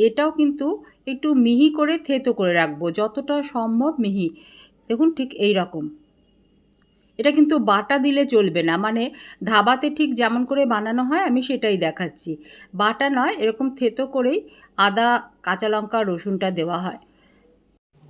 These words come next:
বাটা পেঁয়াজ ভাজা হয়ে তেল ছেড়ে আসলে ওই থেতো করে রাখা আদা, রসুন, কাঁচা লঙ্কাটা দিয়ে দিতে হবে। পনেরো থেকে কুড়ি সেকেন্ড একটু এই তেলের সাথে নাড়াচাড়া করে নেব। তারপরে এর মধ্যে দিচ্ছি একটা মিডিয়াম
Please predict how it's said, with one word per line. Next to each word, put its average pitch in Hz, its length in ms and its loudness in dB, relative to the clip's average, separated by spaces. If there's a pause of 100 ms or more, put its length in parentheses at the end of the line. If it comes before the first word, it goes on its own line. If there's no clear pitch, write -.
(540)
বাটা 214 260 2 (100)
পেঁয়াজ 285 340 0 (340)
ভাজা 208 340 0
হয়ে 269 140 4 (140)
তেল 226 140 4 (120)
ছেড়ে 269 220 2 (120)
আসলে 294 300 -2
ওই 339 120 2
থেতো 220 300 0
করে 240 140 0 (100)
রাখা 240 220 0 (240)
আদা, 196 240 0 (140)
রসুন, 196 280 -2 (100)
কাঁচা 190 280 -2
লঙ্কাটা 233 360 -4 (120)
দিয়ে 185 200 2
দিতে 165 240 -6
হবে। 165 220 -12 (720)
পনেরো 294 320 4
থেকে 302 140 0 (120)
কুড়ি 269 320 -2
সেকেন্ড 302 280 -2 (140)
একটু 226 180 -8 (100)
এই 226 60 2 (100)
তেলের 220 320 2
সাথে 240 200 -6 (140)
নাড়াচাড়া 185 500 0
করে 247 200 0
নেব। 254 100 -4 (160)
তারপরে 208 360 0
এর 196 140 -2
মধ্যে 208 300 -2
দিচ্ছি 196 300 -8 (540)
একটা 285 260 -2 (480)
মিডিয়াম 240 320 2